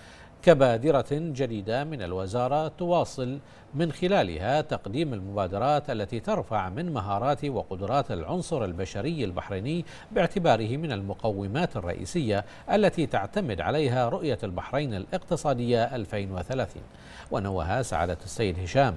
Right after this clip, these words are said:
بن محمد الجودر وزير شؤون الشباب والرياضة بتوجيهات سمو الشيخ ناصر بن حمد آل خليفة المستمرة التي تصب في تركيز الجهود والإمكانيات لخدمة الشباب البحريني في كافة المجالات،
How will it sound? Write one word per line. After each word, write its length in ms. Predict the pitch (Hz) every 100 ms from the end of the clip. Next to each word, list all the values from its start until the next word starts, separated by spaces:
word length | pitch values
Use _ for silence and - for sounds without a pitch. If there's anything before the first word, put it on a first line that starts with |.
| 78
بن 120 | 85
محمد 420 | 82 143 123 95
الجودر 580 | 92 90 135 120 139 151 - -
وزير 480 | - 170 165 202 95
شؤون 360 | 92 143 160 143
الشباب 540 | - 120 90 117 170
والرياضة 500 | 110 90 120 98 101 - - -
بتوجيهات 720 | 208 175 120 104 98 123 123
سمو 280 | 113 120 104
الشيخ 320 | 101 120 -
ناصر 360 | 127 123 - 85
بن 200 | 92 151
حمد 260 | - 80 78 -
آل 200 | 156 165
خليفة 540 | 143 95 - 90 120
المستمرة 680 | 165 165 - 180 180 80 - - - -
التي 320 | 214 185 185
تصب 420 | - 127 214 170
في 160 | 151 147
تركيز 480 | 120 98 160 175 139
الجهود 480 | 117 104 127 165
والإمكانيات 1000 | 135 87 127 185 170 - 120 98 113 156 - - - 139
لخدمة 460 | 160 233 190 151 151
الشباب 440 | - 113 127 156
البحريني 560 | 120 110 - 90 127 147
في 140 | 113
كافة 320 | - 131 - 98
المجالات، 520 | 98 139 95 67